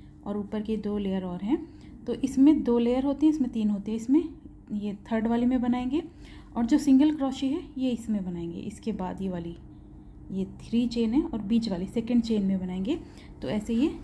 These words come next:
बनाते जाएंगे। देखिए, तो देखिए, पूरी रो बना ली हमने। इस बार हमने इसमें छः, छः कलियाँ बनाई हैं,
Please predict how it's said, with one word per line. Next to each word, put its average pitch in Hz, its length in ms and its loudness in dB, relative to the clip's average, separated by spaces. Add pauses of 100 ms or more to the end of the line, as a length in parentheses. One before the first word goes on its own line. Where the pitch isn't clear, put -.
(300)
बनाते 175 360 -4
जाएंगे। - 340 -14
देखिए, - 380 -16 (2250)
तो 233 240 -4
देखिए, 220 440 -6
पूरी 226 320 -2
रो 220 140 0
बना 202 240 -2
ली 214 160 0
हमने। 247 280 2 (560)
इस 262 160 -4
बार 269 160 4
हमने 262 280 4
इसमें 294 260 4
छः, 269 460 2 (160)
छः 277 280 2
कलियाँ 220 340 0
बनाई 185 280 -4
हैं, 180 160 -8